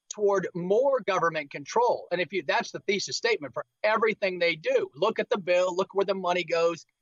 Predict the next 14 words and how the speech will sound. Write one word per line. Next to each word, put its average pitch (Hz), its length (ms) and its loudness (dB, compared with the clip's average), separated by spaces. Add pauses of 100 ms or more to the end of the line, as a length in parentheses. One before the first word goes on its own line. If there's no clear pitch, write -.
(460)
Uh, 185 200 2
it 185 120 2
doesn't 254 360 0
go 240 200 4
toward 185 300 -6
getting 190 280 -4
the 170 180 -2
economic 180 580 0 (100)
engine 175 480 -4
and 135 80 -10
the 147 140 -18
motor 214 320 2
running 139 340 0
again, 107 340 -4